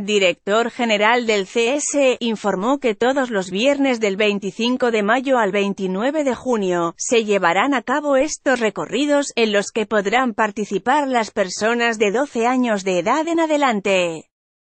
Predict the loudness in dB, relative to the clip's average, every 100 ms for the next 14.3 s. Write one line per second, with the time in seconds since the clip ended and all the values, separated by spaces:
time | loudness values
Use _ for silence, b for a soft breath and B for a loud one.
0 | _ _ -8 -2 0 0 0 0 0 0
1 | -2 0 0 0 0 0 0 -2 -4 -2
2 | 0 0 2 2 2 0 0 0 0 -4
3 | -4 0 2 2 2 0 -2 -2 0 2
4 | 2 2 0 -2 -4 -2 0 2 2 0
5 | -2 -4 -2 -2 0 -2 0 -4 -6 -8
6 | -6 -2 -2 0 0 0 -2 -2 -4 -2
7 | -2 -2 -2 0 2 2 2 0 0 -2
8 | 0 0 2 0 0 0 0 0 -2 0
9 | 0 -2 -4 -2 -2 -2 0 0 0 -2
10 | -2 0 0 0 -2 -2 0 0 0 -2
11 | -2 -2 0 0 0 -2 -2 -2 -2 0
12 | 0 0 0 2 0 0 -2 -4 -6 -4
13 | 0 2 0 0 -2 -2 0 0 -2 -4
14 | -6 -8